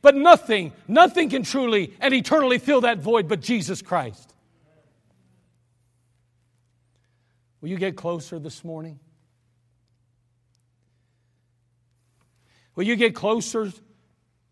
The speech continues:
and step inside the tomb and truly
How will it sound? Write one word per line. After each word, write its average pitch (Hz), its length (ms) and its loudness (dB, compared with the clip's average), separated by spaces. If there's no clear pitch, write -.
and 180 120 -8
step 226 320 -4
inside 214 580 -2
the 190 80 -2
tomb 214 640 -8
and 214 180 -6
truly 254 600 -2